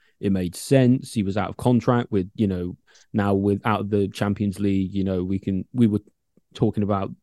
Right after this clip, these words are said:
with, uh, Bayern Munich already over Anthony Barry. Th-, there was a lot of reasons to suggest that he was the guy. And it, you know, for whatever reason,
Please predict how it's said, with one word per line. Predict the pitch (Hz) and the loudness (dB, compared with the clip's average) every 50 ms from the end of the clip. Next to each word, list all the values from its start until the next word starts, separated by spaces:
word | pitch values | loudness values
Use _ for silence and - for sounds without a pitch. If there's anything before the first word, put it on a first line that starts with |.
| _ _ - | _ _ -2
with, | 131 123 117 107 104 101 | 2 4 4 4 4 2
uh, | 104 104 101 101 98 98 98 98 | 0 0 2 0 0 -2 -2 -2
Bayern | 104 110 110 107 104 | 0 0 2 2 2
Munich | 101 101 98 95 - | 2 0 0 0 -2
already | 110 101 104 98 104 101 101 | 0 0 0 0 0 0 0
over | 95 92 101 98 | 0 0 -2 -4
Anthony | 92 - - 95 | -4 -4 -6 -6
Barry. | 87 - 110 123 123 120 117 110 - - _ _ _ _ - | -2 0 2 2 4 4 4 2 0 -4 _ _ _ _ -6
Th-, | 127 - - | -6 -6 -2
there | 180 180 | -2 2
was | 175 156 139 | 4 4 4
a | 147 151 | 6 6
lot | 147 165 170 160 | 6 6 6 6
of | 151 127 117 120 120 - - | 6 4 4 2 -4 -8 0
reasons | 127 123 131 131 117 104 104 95 - - | 4 6 8 8 6 4 0 -4 -4 -4
to | - 101 | -4 -4
suggest | - - 104 - 110 104 - - - - | -2 -2 -2 0 0 0 0 -4 -4 -4
that | 107 - - _ _ _ | -4 -4 -4 _ _ _
he | _ 117 110 101 | _ 0 0 2
was | 104 101 90 85 | 2 0 -2 -2
the | 90 98 | -4 -4
guy. | 90 101 107 101 82 73 85 - - _ _ _ _ _ _ _ _ _ _ _ _ | -2 0 0 0 0 -4 -10 -14 -16 _ _ _ _ _ _ _ _ _ _ _ _
And | - 110 117 | -2 2 4
it, | 123 127 135 123 | 4 2 2 0
you | 113 113 | 2 4
know, | 110 127 151 | 6 6 4
for | 147 - 120 | 4 4 2
whatever | 117 117 117 117 120 117 | 4 4 4 2 2 4
reason, | 110 120 135 151 143 151 170 185 180 - | 4 4 4 4 4 2 2 2 0 -4